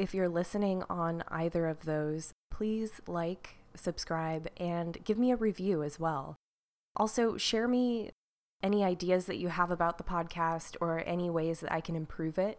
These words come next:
because I am doing this solo, and I really need the feedback so that I make your experience better.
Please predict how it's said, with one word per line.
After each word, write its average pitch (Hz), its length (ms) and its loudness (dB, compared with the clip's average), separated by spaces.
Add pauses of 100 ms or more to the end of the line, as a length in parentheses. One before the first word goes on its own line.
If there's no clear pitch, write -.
(140)
because 160 560 -2
I 160 80 -6
am 170 160 -2
doing 202 240 0
this 202 160 0
solo, 160 500 -2 (320)
and 170 560 2
I 175 60 4
really 202 260 2
need 220 220 4
the 190 60 4
feedback 160 760 -2
so 180 220 2
that 165 200 2
I 165 120 0
make 170 380 -2
your 175 360 2
experience 156 600 -6
better. 147 460 -8